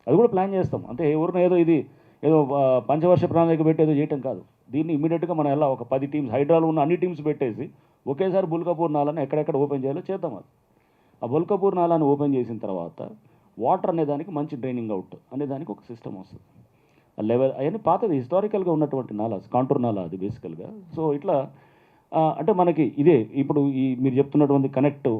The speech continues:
from one చెరువు నుంచి ఇంకో చెరువుకి ఎక్కడెక్కడ ఉంది, బాటిల్ నెక్స్ ఐడెంటిఫై చేయటం, ఆ లింకేజెస్ మనం ఎస్టాబ్లిష్ చేయటం,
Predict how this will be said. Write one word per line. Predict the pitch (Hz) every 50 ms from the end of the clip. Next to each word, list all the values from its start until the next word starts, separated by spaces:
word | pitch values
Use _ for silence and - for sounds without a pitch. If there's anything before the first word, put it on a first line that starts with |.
| 107 -
from | 127 120 117 107
one | 120 123 135 131 123 - -
చెరువు | 139 131 139 131
నుంచి | 131 127 - 113
ఇంకో | 107 127
చెరువుకి | 110 113 120 101 98 87 - - - - - -
ఎక్కడెక్కడ | 107 107 - - 143 139 139 151 143
ఉంది, | 131 120 117 98 92 113 156 - - -
బాటిల్ | 87 101 123 131 - 147 147
నెక్స్ | 147 135 - 123
ఐడెంటిఫై | 113 110 113 107 107 107 113
చేయటం, | 95 - 90 90 - - - - _ _ _ _ _ _ _ _ _ _ _ _ _
ఆ | 120 117
లింకేజెస్ | 117 123 143 151 147 180 170 170 165 143 151
మనం | 147 135 117
ఎస్టాబ్లిష్ | 113 110 113 139 135 123 120 110 107 107
చేయటం, | 101 95 - -